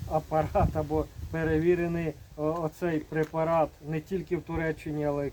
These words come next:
і тут ближче до нас, але з-за кордону перевірений. Да й, мабуть, в нас вже дехто користується в Україні,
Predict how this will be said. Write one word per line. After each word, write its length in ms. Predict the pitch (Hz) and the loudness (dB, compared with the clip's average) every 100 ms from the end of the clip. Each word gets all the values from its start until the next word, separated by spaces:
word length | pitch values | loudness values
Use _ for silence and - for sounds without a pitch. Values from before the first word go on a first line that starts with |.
| - | -6
і 260 | 143 147 139 | -2 -2 -2
тут 140 | 151 147 123 | -6 -6 -6
ближче 300 | 147 180 170 | -2 -4 -4
до 160 | 151 165 | -8 -6
нас, 200 | 160 156 - - - | -6 -8 -12 -20 -8
але 240 | 143 156 151 | 0 2 2
з-за 180 | 139 | 0
кордону 500 | 160 160 151 156 151 | -2 -2 0 2 0
перевірений. 640 | 139 151 143 143 143 139 139 - - - | -2 -2 -2 -2 -2 -4 -6 -10 -16 -2
Да 100 | 202 | 2
й, 40 | |
мабуть, 420 | 185 175 160 151 | 4 4 2 -2
в 40 | 170 | 0
нас 160 | 160 | -2
вже 200 | 135 139 127 | 0 -4 -4
дехто 280 | 139 - 131 - | -6 -8 -14 -8
користується 760 | 139 - - 254 240 - 196 - _ _ - | -6 -6 -8 -10 -10 -10 -12 -12 _ _ -12
в 60 | 151 | -10
Україні, 680 | 156 165 170 175 175 170 | -6 -4 -4 -4 -6 -4